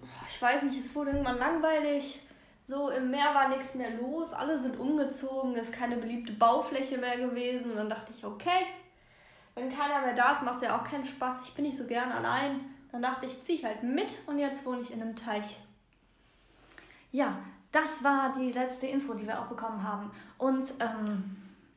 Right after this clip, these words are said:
Speaker 2: man kann ja so sagen, sie hatten ja schon, du hattest ja schon ein bisschen Probleme mit den Kontakten.
Speaker 1: Oh ja, das kann man schon sagen. Ich weiß nicht, ob's jetzt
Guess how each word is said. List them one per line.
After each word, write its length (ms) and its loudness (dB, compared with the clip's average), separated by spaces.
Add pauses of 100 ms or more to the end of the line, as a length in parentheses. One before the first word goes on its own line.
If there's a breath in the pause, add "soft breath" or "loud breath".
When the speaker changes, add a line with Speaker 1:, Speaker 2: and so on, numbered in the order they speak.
(760 loud breath)
Speaker 2:
man 160 -4
kann 200 -2
ja 140 6
so 120 4
sagen, 360 6
sie 120 -2
hatten 220 -4
ja 100 -2
schon, 500 -4
du 220 -2
hattest 300 -4
ja 80 -4
schon 200 -6
ein 120 -2
bisschen 360 0
Probleme 680 4 (1300 loud breath)
mit 360 0
den 140 -4
Kontakten. 800 -6 (760 loud breath)
Speaker 1:
Oh 340 6
ja, 240 12
das 180 6
kann 140 6
man 140 8
schon 280 4
sagen. 360 12
Ich 100 0
weiß 220 2
nicht, 160 0
ob's 160 0
jetzt 400 -4